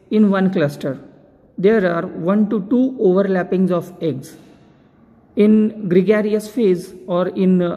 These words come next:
um, in a higher reproductive rate, this pest can lay about one thousand eggs. This is a neonate larvae, means a first instar larvae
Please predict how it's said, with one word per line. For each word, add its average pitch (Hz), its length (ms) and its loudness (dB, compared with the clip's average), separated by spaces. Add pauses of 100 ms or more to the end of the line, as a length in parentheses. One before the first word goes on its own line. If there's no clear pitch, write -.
um, 160 560 -6
in 165 180 -2
a 165 300 -6 (380)
higher 220 360 4
reproductive 190 680 -2
rate, 180 580 -6
this 196 160 -2
pest 214 440 2
can 196 240 -2
lay 202 160 2
about 180 420 -4
one 202 340 -4
thousand 175 540 -4
eggs. 135 320 -6 (680)
This 185 300 0
is 214 240 -2 (920)
a 170 80 -4
neonate 202 540 0
larvae, 185 500 -4 (1700)
means 175 400 0 (160)
a 175 120 -2
first 220 320 0
instar 196 440 0
larvae 170 520 -2